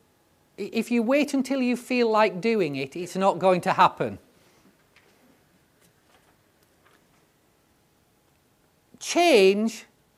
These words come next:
often goes against what we feel like doing. You see, every time you increase your giving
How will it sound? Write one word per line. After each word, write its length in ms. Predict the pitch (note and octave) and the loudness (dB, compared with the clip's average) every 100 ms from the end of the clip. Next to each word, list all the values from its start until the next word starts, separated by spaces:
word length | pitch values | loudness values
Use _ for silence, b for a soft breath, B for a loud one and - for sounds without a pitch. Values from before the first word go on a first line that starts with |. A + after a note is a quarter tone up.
| - | 2
often 420 | A#3 - A#3 G#3 | 2 0 -4 0
goes 360 | G3 A#3 G#3 G3+ | 4 6 4 0
against 520 | F3 A3 A3+ D3+ - | 0 2 0 -4 -8
what 160 | E3 | -8
we 140 | D3 C#3 | -8 -12
feel 320 | - D3 C3+ | -8 -6 -6
like 260 | A#2+ A#2 B2 | -6 -8 -10
doing. 380 | A#2+ G#2+ G#2+ - _ _ - _ _ _ _ F3 F3 _ _ _ _ _ _ _ _ _ _ _ _ _ _ _ _ _ _ _ _ _ _ _ b b b b b - | -10 -10 -12 -18 _ _ -20 _ _ _ _ _ _ _ _ _ _ _ _ _ _ _ _ _ _ _ _ _ _ _ _ _ _ _ _ _ b b b b b -4
You 40 | |
see, 220 | G3 - B B B B _ _ _ _ _ _ _ - | 2 2 B B B B _ _ _ _ _ _ _ 0
every 240 | D4 E4+ | 4 4
time 340 | E4+ D#4+ D4 | 6 4 6
you 140 | C4+ B3 | 6 4
increase 600 | A3+ - B3+ A#3 - - | 2 -2 -2 -2 -4 -8
your 80 | F#3 | -4
giving 500 | A3 G#3+ C#3 A#2+ | 0 0 -2 -4